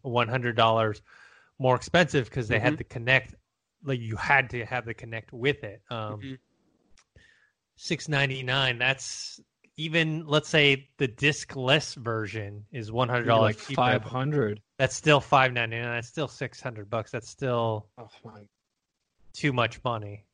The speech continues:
Speaker 1: I mean,
Speaker 2: Yeah.
Speaker 1: you're,
Speaker 3: I'm
Speaker 1: you're,
Speaker 3: disappointed.
Speaker 1: you're, you're not gonna get mass audience, uh, with, with that type of price.
Speaker 2: Yeah,
Speaker 1: It's
Speaker 2: let's,
Speaker 1: just, it's
Speaker 2: uh,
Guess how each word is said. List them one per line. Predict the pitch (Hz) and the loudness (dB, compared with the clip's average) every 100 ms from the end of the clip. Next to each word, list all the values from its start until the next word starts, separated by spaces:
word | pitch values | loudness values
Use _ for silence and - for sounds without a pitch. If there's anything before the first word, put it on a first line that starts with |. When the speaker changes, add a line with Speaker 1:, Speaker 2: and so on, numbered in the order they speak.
| _ - | _ -12
Speaker 1:
I | |
mean, | 117 120 | -6 0
Speaker 2:
Yeah. | 127 | 2
Speaker 1:
you're, | 123 | 0
Speaker 3:
I'm | 110 139 | 0 4
Speaker 1:
you're, | 143 160 | 4 4
Speaker 3:
disappointed. | - 113 107 104 101 - _ _ _ _ _ | -8 -8 -8 -8 -12 -16 _ _ _ _ _
Speaker 1:
you're, | 131 131 | -2 0
you're | 151 160 156 135 | 0 -4 0 4
not | 139 139 | 6 6
gonna | 139 | 6
get | 127 131 | 4 2
mass | 120 120 120 | 2 2 0
audience, | 139 117 117 104 107 - - - _ _ _ - | -2 -2 -2 -4 -12 -16 -20 -20 _ _ _ -10
uh, | 113 110 107 107 120 285 _ _ | -6 -4 -4 -6 -8 _ _ _
with, | 185 117 - _ _ - | -10 -8 -10 _ _ -10
with | 120 110 | -6 -2
that | 113 117 | -2 -2
type | 117 110 | -6 -8
of | - | -6
price. | 117 98 104 - - _ _ _ _ _ - - - | -4 -4 -8 -18 -20 _ _ _ _ _ -20 -20 -8
Speaker 2:
Yeah, | 120 123 | -4 -2
Speaker 1:
It's | 117 | 0
Speaker 2:
let's, | 127 147 - | -2 -2 -6
Speaker 1:
just, | - | -10
it's | 120 - | -6 0
Speaker 2:
uh, | 156 147 143 139 | 2 2 2 0